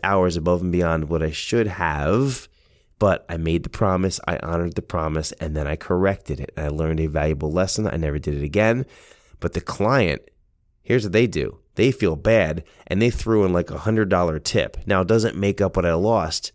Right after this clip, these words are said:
but that client also referred me in the future, knowing that I was a person of integrity, and they could trust me. They saw that I did a great job, and it'll be the same for you. Sure,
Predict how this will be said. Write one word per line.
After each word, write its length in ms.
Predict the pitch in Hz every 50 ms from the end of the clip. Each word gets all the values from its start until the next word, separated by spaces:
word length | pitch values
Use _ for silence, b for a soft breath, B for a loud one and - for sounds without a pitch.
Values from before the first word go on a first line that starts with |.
| _ -
but 520 | 117 117 98 71 - - - - - - _ _ _ _ _ -
that 200 | - 85 80 -
client 400 | - - - 95 92 92 - - -
also 420 | - 85 92 95 - - - 98 87
referred 640 | 82 82 76 - - - - 98 95 98 107 113 110
me 220 | 120 120 113 113
in 80 | 110 101
the 100 | 95 90
future, 600 | - - 101 101 104 - - - 127 131 131 - b b b b b
knowing 300 | - 92 95 95 98 95
that 100 | 90 87
I 80 | 87 87
was 160 | 87 87 85
a 60 | 85
person 360 | - - - 92 85 - 90
of 100 | 87 85
integrity, 760 | 82 80 - - 92 92 92 101 120 127 143 156 170 180 _ _ _ _ _ _ _ _ -
and 260 | 92 90 85 82 80
they 100 | 82 85
could 220 | 82 - 85 - -
trust 460 | - - - 95 92 98 - - 139
me. 340 | 139 143 151 160 165 - _ _ _ _ -
They 100 | - 71
saw 240 | - - 82 82
that 120 | 80 82 82
I 60 | 82
did 160 | 76 82 76
a 60 | 78
great 280 | 73 - 82 80 - -
job, 480 | - - 107 101 104 113 127 139 135 131 B B B B B B B B
and 180 | - 104 110 -
it'll 200 | - - 165 180
be 180 | 180 175 175 147
the 100 | 101 107
same 600 | - - - 117 117 120 117 110 98 90 - - _
for 200 | - - - 98
you. 480 | 92 87 101 104 92 - - - - _ _ _ _
Sure, 520 | - - - - 143 120 92 - - -